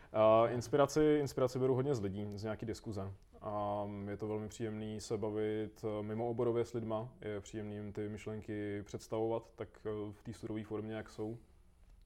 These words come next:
Moc se nad tím nezamýšlet, moc to neučesávat. A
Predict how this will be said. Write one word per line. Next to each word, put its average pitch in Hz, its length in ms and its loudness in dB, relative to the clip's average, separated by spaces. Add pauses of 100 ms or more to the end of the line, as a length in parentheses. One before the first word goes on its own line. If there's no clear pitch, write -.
Moc 107 160 -4
se 107 80 -6
nad 107 80 -2
tím 110 160 -4
nezamýšlet, 104 500 -4
moc 104 140 -8
to 110 120 -10
neučesávat. 107 840 -4 (800)
A 101 420 2